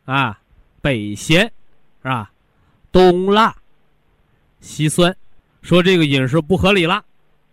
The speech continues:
实际上非也。这个饮食习惯不是哪朝哪代什么秦始皇啊、唐明皇啊，是不是啊？不是他们谁给规定出来的，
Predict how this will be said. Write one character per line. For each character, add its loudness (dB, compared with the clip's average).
实 -2
际 4
上 0
非 0
也。 -6
这 2
个 6
饮 0
食 0
习 -2
惯 0
不 4
是 4
哪 -2
朝 -2
哪 -6
代 0
什 -8
么 -6
秦 0
始 0
皇 -2
啊、 -2
唐 -8
明 -6
皇 -6
啊， -8
是 -8
不 0
是 0
啊？ 0
不 -4
是 -2
他 -2
们 -2
谁 0
给 2
规 4
定 2
出 -2
来 -10
的， -20